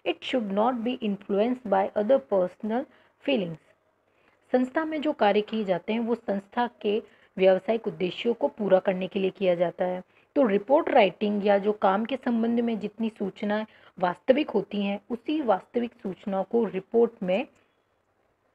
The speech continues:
लिखा जाता है और बताया जाता है।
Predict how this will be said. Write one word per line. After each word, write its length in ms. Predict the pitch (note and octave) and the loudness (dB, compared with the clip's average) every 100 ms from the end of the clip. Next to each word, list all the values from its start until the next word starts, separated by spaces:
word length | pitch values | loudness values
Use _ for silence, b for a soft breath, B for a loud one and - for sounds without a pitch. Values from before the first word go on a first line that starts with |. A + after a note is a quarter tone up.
| _ _ _ _ _ _ _ _ _ _ _ _ - | _ _ _ _ _ _ _ _ _ _ _ _ -6
लिखा 340 | G3 G#3 - A#3 | -2 2 4 4
जाता 300 | A3 A3 A#3 | 4 2 0
है 160 | B3+ | 0
और 160 | - C4 | 0 2
बताया 380 | F#3+ F3+ E3+ E3+ | 2 4 0 2
जाता 300 | D#3+ - E3+ | 0 0 -2
है। 160 | E3+ | -4